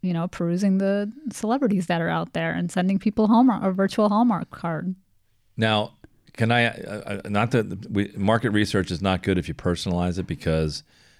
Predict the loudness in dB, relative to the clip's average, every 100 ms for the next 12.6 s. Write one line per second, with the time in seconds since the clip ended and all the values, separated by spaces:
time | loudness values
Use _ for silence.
0 | _ -6 -6 -6 -6 -6 -6 -6 -4 -4
1 | -6 -6 -6 -4 -4 -6 -6 -6 -4 -4
2 | -4 -6 -6 -8 -10 -10 -12 -4 -2 -2
3 | -8 -14 -20 -20 _ -10 0 2 2 0
4 | _ _ _ -2 0 2 2 4 6 4
5 | 0 -8 0 0 0 0 2 2 0 -4
6 | -4 0 0 0 0 -4 -4 -12 _ _
7 | _ 0 2 2 2 4 4 4 -2 -4
8 | -2 -2 0 0 -2 0 2 2 -2 -4
9 | 2 2 4 2 2 2 4 2 2 2
10 | 4 4 2 2 2 4 4 2 0 0
11 | -2 2 4 6 4 4 0 0 2 2
12 | 2 -2 0 4 4